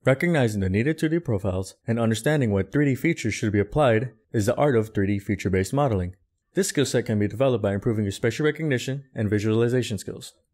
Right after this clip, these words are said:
An Onshape Part Studio begins the feature list with default geometry, three reference planes, top, front, and right, and their intersection, the origin. The default geometry provides a starting point to begin the model,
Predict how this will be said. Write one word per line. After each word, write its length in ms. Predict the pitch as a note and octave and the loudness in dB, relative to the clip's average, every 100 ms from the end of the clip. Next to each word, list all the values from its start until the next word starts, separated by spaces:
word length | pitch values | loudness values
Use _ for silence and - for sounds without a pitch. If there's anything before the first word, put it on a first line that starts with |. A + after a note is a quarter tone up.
| _ _ _ _ _ _ - | _ _ _ _ _ _ -4
An 100 | C3+ | 0
Onshape 400 | D#3+ F3+ D#3 - | 0 2 0 2
Part 180 | A2+ | -2
Studio 360 | G2+ A#2+ G2+ F#2+ | 0 0 2 2
begins 380 | F#2+ B2 F3 E3 | 0 2 2 0
the 80 | C3 | -2
feature 260 | A2+ G2+ | -2 0
list 240 | G#2 G2 G#2+ | -2 0 0
with 220 | G2+ - | 0 0
default 360 | G#2 - F#2+ | -2 0 0
geometry, 560 | F#2+ A#2+ C3 A2 G2+ - _ _ _ _ | 0 0 0 -2 -4 -6 _ _ _ _
three 180 | - E3 | 2 4
reference 360 | B2+ G#2 G2+ | 4 2 -2
planes, 400 | - G2 F#2 - _ _ | -2 -4 -4 -10 _ _
top, 380 | - A2+ - - - | -2 -2 -2 -12 -10
front, 300 | - E3 D#3+ - | -2 0 -2 -6
and 160 | B2 A#2 | -2 0
right, 240 | G2 G2 - _ _ _ | 0 -2 -8 _ _ _
and 140 | C3 | 2
their 100 | A#2+ | 4
intersection, 600 | A2+ G#2 - F#2 - - - _ _ | 2 0 0 -4 -8 -14 -20 _ _
the 100 | - | 0
origin. 500 | A#2 G#2 G2 - - - _ _ _ _ _ - | 2 2 0 -8 -16 -20 _ _ _ _ _ -4
The 80 | |
default 340 | A2+ B2+ F#3 E3 | -2 2 2 2
geometry 400 | C3+ B2 A2 A#2+ | 2 2 0 -2
provides 340 | A#2 A2 G#2+ | 0 2 2
a 60 | G2 | -2
starting 340 | - E3+ D#3+ | 0 2 0
point 240 | - G#2+ G2 | 0 -2 -2
to 80 | G2+ | -4
begin 260 | G#2 D#3 | 0 2
the 60 | F#3+ | 2
model, 420 | A2+ F#2+ G2 G2 | 2 0 -2 -6